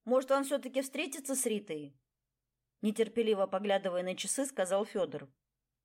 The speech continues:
«Она передаст фотографии, подарки, расскажет о ваших родственниках. Знаете, моя мама почему-то ужасно ее боится»,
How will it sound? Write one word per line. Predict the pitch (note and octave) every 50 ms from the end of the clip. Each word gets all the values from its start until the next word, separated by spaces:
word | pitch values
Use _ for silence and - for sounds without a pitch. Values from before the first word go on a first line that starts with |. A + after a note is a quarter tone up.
| _ _ _ _ _ _ _ -
«Она | - G3+ A#3+ C#4+ D4+
передаст | C#4+ - A3+ A3 G#3 A#3 B3+ B3 -
фотографии, | - C#4+ C#4 B3 B3 A3+ G#3+ F#3+ F3 E3+ - F3+ E3 D#3+ D#3+ - _ _ _ -
подарки, | A3 A3 G#3 G3+ F#3+ F#3+ F#3+ - - F3 E3 E3 - _ _ _ _ _ _ _ _
расскажет | - G3 G#3+ G3+ - - B3 C#4 C4+ - C4
о | A3+ G#3
ваших | G3 G#3 A3 - B3+ - A3
родственниках. | G3 G3 F#3+ - - - F#3+ F3 F3 - - E3+ E3 - - - _ _ _ _ _ _ _ _ _ _ _ _ _ _ _ _ _ _ _ _ _ _ -
Знаете, | E3+ - G3+ C4+ D#4+ G4+ G#4 D4 - - A3 F3 D#3+ D3 _ _ _ _ _ _ _ _ _ _ _ _ _
моя | - F#3+ G#3 A3 A3 G#3+
мама | A3+ C4+ E4+ F#4 E4
почему-то | G#3+ A3 G#3+ - A#3 B3+ C#4 C4+ B3+
ужасно | A#3+ G3+ A3 A#3 A#3+ - A#3
ее | A3 A3 G#3
боится», | G#3 A3 A3+ A#3 G#3+ G3+ - - - - C#4+ C4+ C4+